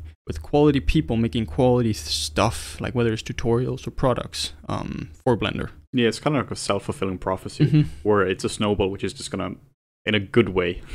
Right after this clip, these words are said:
Speaker 1: Yeah.
Speaker 2: roll down and crush the whole village.
Speaker 1: And, and you saw that with, with Ubisoft. You know, once Ubisoft got on board with, "Okay, we're using it in production and sponsoring the gold member or something, I think, for the development fund," then, uh,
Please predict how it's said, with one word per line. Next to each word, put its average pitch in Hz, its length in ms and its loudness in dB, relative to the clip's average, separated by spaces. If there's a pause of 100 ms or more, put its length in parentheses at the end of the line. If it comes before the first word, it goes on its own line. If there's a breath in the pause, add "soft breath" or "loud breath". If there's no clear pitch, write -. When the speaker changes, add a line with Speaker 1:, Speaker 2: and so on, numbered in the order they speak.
(120)
Speaker 1:
Yeah. 139 340 4
Speaker 2:
roll 104 220 8
down 92 240 4
and 92 100 -2
crush - 220 -4
the 101 80 -4
whole 95 120 2
village. 90 340 0
Speaker 1:
And, 226 100 2
and 226 140 6
you 277 80 6
saw 285 200 2
that 214 140 4
with, 139 240 4
with 135 160 0
Ubisoft. 139 640 0
You 139 60 0
know, 117 100 0
once 139 260 -2
Ubisoft 185 420 0
got 143 140 0
on 120 80 2
board 117 420 0 (380)
with, 107 340 0
"Okay, 117 200 -4
we're 98 140 -4
using 139 360 2
it 151 80 4
in 143 80 2
production 101 480 -2 (460 soft breath)
and 104 360 0 (200)
sponsoring 110 840 -2 (520)
the - 200 -10
gold 135 220 0
member 156 280 2
or 170 60 -2
something, 165 380 -2
I 156 60 -2
think, 165 200 0
for 147 80 2
the 120 120 4
development 147 560 2
fund," 180 260 4 (420 loud breath)
then, 135 240 4
uh, 110 320 -2